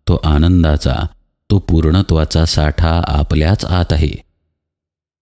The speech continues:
ही जी जाणीव आहे ती आपली साधनेमध्ये वाढत जाते. असं पहा,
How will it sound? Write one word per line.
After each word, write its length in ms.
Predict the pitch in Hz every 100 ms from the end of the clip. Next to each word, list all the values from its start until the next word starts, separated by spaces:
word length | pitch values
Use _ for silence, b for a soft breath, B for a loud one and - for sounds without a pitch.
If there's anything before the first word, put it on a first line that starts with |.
| _ _ -
ही 60 |
जी 160 | 107 113
जाणीव 500 | 90 80 76 90 107
आहे 300 | 80 78 73 - _ _ _ -
ती 140 | 110 -
आपली 340 | 78 - 87
साधनेमध्ये 800 | - 78 73 73 85 85 76 80
वाढत 400 | 76 73 80 76
जाते. 440 | 76 69 - 69 - _ _ _ _ _ _ _ _ _ _ _ _ _
असं 180 | 80 90
पहा, 320 | 85 76 78